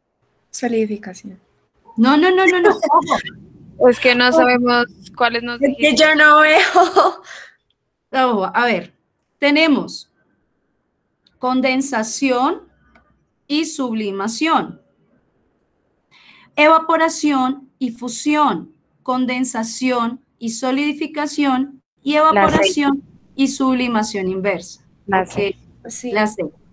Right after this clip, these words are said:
Speaker 2: Entonces tenemos de condensación a solidificación. Ahí les pido excusas porque, pues, omití las opciones de respuesta. Tercero, de acuerdo con la fórmula química del sulfato, esto es más de análisis,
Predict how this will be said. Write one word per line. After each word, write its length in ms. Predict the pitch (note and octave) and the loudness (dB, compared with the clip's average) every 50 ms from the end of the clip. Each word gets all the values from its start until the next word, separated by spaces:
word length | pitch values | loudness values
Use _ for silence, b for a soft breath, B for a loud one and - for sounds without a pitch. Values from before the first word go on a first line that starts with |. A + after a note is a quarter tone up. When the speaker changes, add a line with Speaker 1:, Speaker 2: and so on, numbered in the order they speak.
| b b b b | b b b b
Speaker 2:
Entonces 340 | b - C4 C4 C4 B3+ C4 | b -2 0 2 2 2 2
tenemos 380 | D4 C#4 C#4 C4+ B3+ A#3+ A#3 | 2 4 4 4 2 0 2
de 140 | A3+ C4+ C4+ | 0 0 0
condensación 880 | - C#4+ C#4+ C#4+ D4+ D#4 D4 D4+ D#4+ D#4 - - D#4+ D4+ D4+ C#4+ C#4+ - | 2 2 4 4 4 2 2 0 0 -2 0 0 2 2 2 0 -2 -4
a 140 | - A#3+ A3+ | -6 -4 -4
solidificación. 1080 | - - B3 A#3+ A#3 A#3+ A#3 A#3 A3+ - A#3+ A3+ - G3+ G#3+ - - A#3 G#3 E3+ - _ - | -4 -6 -6 -4 -4 -4 -6 -6 -6 -8 -10 -10 -8 -8 -6 -6 -4 -4 -4 -6 -6 _ -8
Ahí 180 | G#3+ G#3 G3+ | -4 -4 -2
les 140 | G3+ A3+ A3+ | -2 -4 -6
pido 380 | - - A#3+ A#3+ B3 B3 A#3+ A#3+ | -6 -4 -2 0 0 0 0 0
excusas 640 | B3 B3 - - - C4+ C4 A#3+ A3+ A#3 G#3+ G#3+ | -2 -4 -6 -10 -4 -2 -2 -2 0 -2 -4 -6
porque, 320 | - - G#3 G#3 - - F3 | -6 -10 -14 -14 -14 -16 -20
pues, 340 | _ _ - - - - _ _ _ _ _ _ _ _ _ _ _ _ _ | _ _ -14 -14 -14 -14 _ _ _ _ _ _ _ _ _ _ _ _ _
omití 680 | - A#3 A#3 A3+ G#3+ G3+ F#3 A3 G#3+ G3+ F#3+ F3+ - - | -2 2 4 4 4 2 2 2 4 4 4 2 -4 -4
las 280 | A3 G#3+ G#3 G#3 A3+ | -2 -2 0 0 -2
opciones 480 | G3 - - - - G#3 G3 F#3+ F#3 F3 | -4 -4 -4 -2 -2 -2 -2 0 -2 0
de 100 | F#3 F#3 | -2 -2
respuesta. 560 | F3+ G#3 G#3+ - - A3+ F#3+ - - - - _ _ - | -2 -4 -6 -4 -2 -2 -2 -2 -4 -8 -12 _ _ 0
Tercero, 560 | - C#4 C#4+ C#4 C#4+ E4 D4+ B3+ F#3 C3+ - _ - | 0 2 2 2 2 2 2 2 0 -2 -6 _ -2
de 80 | B3 | -2
acuerdo 560 | C4+ C#4 C#4 - D#4+ D#4+ D#4 D4 C4+ D4 E4+ | -2 0 0 2 2 2 2 2 0 0 0
con 160 | E4+ G4+ G4+ F#4+ | 0 0 2 2
la 80 | F#4 F#4 | 0 0
fórmula 460 | F#4 C#4 B3 A#3 B3+ C4 C#4 C#4+ C#4 | 0 -2 -2 -2 -2 -2 -2 -2 -2
química 460 | - C#4 B3 A#3 A3 - - B3+ B3+ | -4 -6 -4 -4 -6 -6 -4 -6 -4
del 100 | C4+ C4+ | -4 -6
sulfato, 500 | C4+ C#4 A#3+ A3+ - G3+ F#3+ F#3 - G3+ | -6 -8 -8 -8 -6 -6 -8 -8 -8 -10
esto 140 | G3+ G3+ A3 | -10 -6 -2
es 60 | A3 | 0
más 160 | A3+ A3 G#3+ G#3 | 2 2 2 2
de 80 | A#3 | 0
análisis, 520 | A#3 A#3 G#3+ F3+ F3 F3+ G3 - C4 C#4 | 2 2 2 0 0 -2 -2 -2 -2 -2